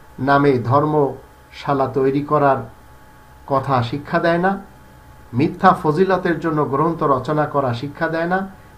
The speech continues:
পীরের বয়াত করতে কখনো উৎসাহ দেয় না, মাসলাক পূজারী যারা তাদের সাথে যেতে নিষেধ করে, কখনো এই কোরআন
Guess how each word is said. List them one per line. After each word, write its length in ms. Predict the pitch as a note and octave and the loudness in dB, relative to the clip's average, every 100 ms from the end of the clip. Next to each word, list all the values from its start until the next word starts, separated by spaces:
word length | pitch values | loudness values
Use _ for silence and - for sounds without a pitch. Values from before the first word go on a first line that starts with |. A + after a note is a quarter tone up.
| - | -10
পীরের 380 | D3+ D#3 D3+ B2+ | -2 2 2 2
বয়াত 400 | A#2+ C3+ D#3+ E3 | 2 2 2 0
করতে 500 | - D3 - C3+ A#2+ A#2 - - | -2 -4 0 -2 -2 -8 -18 -8
কখনো 380 | C3+ B2+ - C#3+ | -4 -2 0 2
উৎসাহ 460 | C3+ C3+ - D#3+ E3+ | 0 -2 -6 -2 0
দেয় 180 | E3+ | 0
না, 200 | E3+ F#3+ G3 - - - - - | 0 -2 -4 -12 -20 -20 -16 -2
মাসলাক 560 | B2 D3 - G3+ G#3 - | 0 0 0 0 0 -2
পূজারী 380 | F3+ F3+ E3 D#3 | -2 2 0 2
যারা 340 | D3+ B2 G#2+ - - - | 2 0 -2 -8 -20 -6
তাদের 280 | B2+ C3+ E3+ | -2 0 -2
সাথে 340 | - D#3 D3+ | -4 -6 -4
যেতে 380 | B2 C3+ B2+ B2+ A#2 - - - | -2 -2 -2 -2 -4 -12 -18 -6
নিষেধ 320 | A#2 A#2 F3 F3+ | -4 -2 -4 0
করে, 300 | F3+ F#3 A3+ - - - - - - - - - - | 0 2 -2 -6 -20 -20 -20 -20 -20 -20 -20 -20 0
কখনো 560 | C#3+ - G#3 F#3+ C3+ C#3 - - - - - | 2 4 4 4 2 0 -12 -20 -20 -16 -4
এই 260 | C#3+ D#3 - | 0 0 -2
কোরআন 540 | D#3 D3+ D#3 B2 G2 | 2 4 6 2 -2